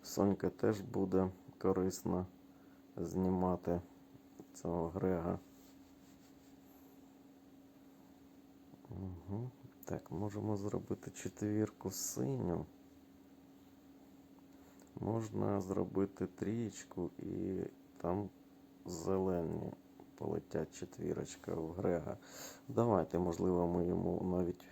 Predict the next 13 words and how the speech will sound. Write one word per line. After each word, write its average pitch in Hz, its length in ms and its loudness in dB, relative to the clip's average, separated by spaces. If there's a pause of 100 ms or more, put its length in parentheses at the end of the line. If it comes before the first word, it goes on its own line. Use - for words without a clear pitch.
(220)
Міньйона 87 500 2
зіб'ємо. 76 640 -4
Так, 101 560 0
добре. 95 420 0 (1800)
Це - 200 -2
чудово. 98 720 2 (2250)
П'ять. - 580 -2 (1700)
Вісім. 90 760 0 (2250)
Ми 127 280 -2
можемо 101 420 2
зарядитись. 87 600 2
Давайте 87 480 4
зарядимось. 85 840 0